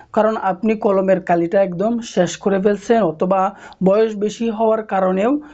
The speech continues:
কলম একদম নড়বড় হয়ে গেছে, কলম একদম আঁকাবাঁকা হয়ে গেছে। তো তাদের জন্য অত্যন্ত গুরুত্বপূর্ণ আমি আজকে দুটি প্রোডাক্ট নিয়ে উপস্থিত হইলাম।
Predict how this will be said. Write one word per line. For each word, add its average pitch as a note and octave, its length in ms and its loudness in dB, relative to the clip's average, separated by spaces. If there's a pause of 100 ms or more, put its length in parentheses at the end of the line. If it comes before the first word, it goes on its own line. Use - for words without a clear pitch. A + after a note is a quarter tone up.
(140)
কলম G3 340 0
একদম F3+ 380 -4
নড়বড় F3+ 460 0
হয়ে A#3 260 0
গেছে, A3+ 260 -2
কলম F3 300 0
একদম D#3 280 -2
আঁকাবাঁকা D#3+ 560 -2
হয়ে F#3 220 2
গেছে। G#3+ 380 0 (360)
তো D4 100 4
তাদের C4+ 360 -2
জন্য C#4 280 -2
অত্যন্ত B3 540 -2
গুরুত্বপূর্ণ A#3+ 760 -4
আমি F#3+ 340 -2
আজকে F#3 260 -4
দুটি F3 320 0
প্রোডাক্ট F#3 420 -2
নিয়ে G#3 120 -2
উপস্থিত G3 400 -2
হইলাম। A3 400 0